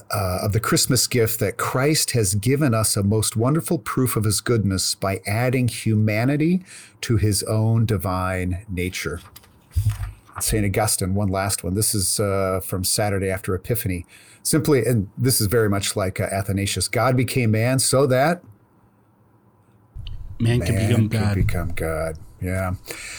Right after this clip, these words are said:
Speaker 1: So, yeah, uh, the liturgy guys have not gone off the rails, or maybe they have, but not in this, uh, capacity.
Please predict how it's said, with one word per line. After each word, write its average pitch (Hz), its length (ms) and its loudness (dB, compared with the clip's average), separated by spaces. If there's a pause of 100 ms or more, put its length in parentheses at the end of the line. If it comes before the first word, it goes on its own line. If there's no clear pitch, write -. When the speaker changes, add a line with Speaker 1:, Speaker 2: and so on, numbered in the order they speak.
(280)
Speaker 1:
So, 151 360 4 (1080)
yeah, 131 420 4 (100)
uh, 127 380 4
the 131 100 2
liturgy 175 320 6
guys 127 320 4
have 104 140 4
not 127 320 4
gone 127 180 2
off 120 220 0
the 117 100 2
rails, 92 680 -2 (260)
or 147 140 2
maybe 147 240 4
they 113 120 2
have, 95 440 2
but 110 120 2
not 127 300 4
in 117 180 4
this, 110 340 2
uh, 104 320 2
capacity. 110 800 -4